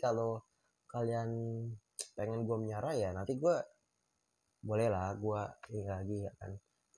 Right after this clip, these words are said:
Nah, gue tuh kasih ikan cupang gue tuh ke temen bokap gue ya kan, atau ke temen bapak gue. Nah, dia juga punya anak,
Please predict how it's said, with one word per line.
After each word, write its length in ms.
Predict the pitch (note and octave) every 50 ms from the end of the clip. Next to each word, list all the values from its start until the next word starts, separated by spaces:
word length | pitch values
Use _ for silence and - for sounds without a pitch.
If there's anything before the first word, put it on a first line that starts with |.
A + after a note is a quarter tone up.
| _ C#3
Nah, 80 | C3 A2+
gue 160 | A2 C#3 D#3
tuh 160 | - G#3 -
kasih 480 | E3 D3+ - - - G#3 G#3+ F#3 C#3 -
ikan 80 | D3+
cupang 240 | C#3 C3+ B2 C#3 C3
gue 160 | B2 B2+ D3+
tuh 80 | - G3
ke 160 | - - D3
temen 400 | - C#3+ C3 B2 C3+ E3 F#3+ F#3 - _ _ - - _ _ _ _ _ _
bokap 320 | B2 A#2+ A#2 - A#2 A#2+ B2
gue 320 | C3 D3+ E3 - - -
ya 80 | G#2+ G#2
kan, 160 | B2+ A#2+ A#2
atau 160 | B2 B2 B2+
ke 80 | - -
temen 240 | B2 B2+ C3+ D3+
bapak 320 | C#3+ A#2 G#2+ G2 - A2 A#2
gue. 180 | A#2+ C3 B2 G2+ - _ _ _ _ _ _ _ _ _ _ A#2+
Nah, 240 | A#2+ A#2 G#2+ F2+ G2
dia 160 | A2+ B2 D3
juga 240 | D3 C#3 B2+ B2 A#2
punya 240 | A#2+ A#2+ A#2+ G#2+
anak, 400 | G2+ G2+ G2+ G2+ A#2+ D#3 - -